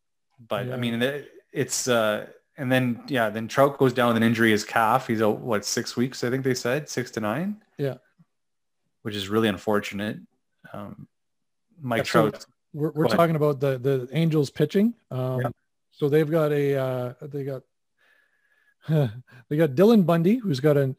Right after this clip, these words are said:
Speaker 2: a six oh two E R A.
Speaker 1: Ugh.
Speaker 2: Andrew Heaney has got a five thirty-one E R A. Griffin Canning has got a s-, a four seventy-eight E R A.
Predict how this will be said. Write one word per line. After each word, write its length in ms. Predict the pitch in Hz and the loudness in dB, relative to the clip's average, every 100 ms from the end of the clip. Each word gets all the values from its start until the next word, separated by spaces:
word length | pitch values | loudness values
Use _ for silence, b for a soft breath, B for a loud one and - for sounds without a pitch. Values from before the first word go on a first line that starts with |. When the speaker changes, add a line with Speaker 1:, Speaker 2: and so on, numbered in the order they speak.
| - | -8
Speaker 2:
a 80 | |
six 340 | 117 - 190 - | -4 -2 -2 -2
oh 100 | 160 | -2
two 260 | 151 - 147 | -2 -2 0
E 100 | 135 | 0
R 180 | 127 120 | 0 -2
A. 200 | 123 180 _ _ _ _ 117 | -6 -10 _ _ _ _ -18
Speaker 1:
Ugh. 140 | 107 - b b b | -18 -18 b b b
Speaker 2:
Andrew 380 | 160 175 180 180 | 0 0 2 0
Heaney 440 | - 190 165 196 - _ | 2 4 4 2 -2 _
has 80 | - | -6
got 140 | 156 | -4
a 60 | 131 | -4
five 400 | - 151 156 151 | -4 -2 -2 -2
thirty-one 440 | 165 151 143 139 | -2 0 0 -2
E 80 | 135 | -4
R 200 | 127 117 | -4 -6
A. 220 | 120 160 - _ _ _ _ _ _ _ _ | -10 -10 -14 _ _ _ _ _ _ _ _
Griffin 380 | - 180 220 175 | -2 0 2 0
Canning 480 | - 180 180 151 180 | 2 2 2 2 0
has 160 | 185 127 | -2 -2
got 180 | 143 135 | -2 -2
a 20 | |
s-, 380 | - - - - | -6 -10 -12 -10
a 80 | 127 | -10
four 280 | - 170 170 | -4 0 0
seventy-eight 560 | - 160 156 143 160 147 | 2 0 0 0 -2 -2
E 80 | 151 | -2
R 180 | 151 151 | 0 0
A. 180 | 185 | -2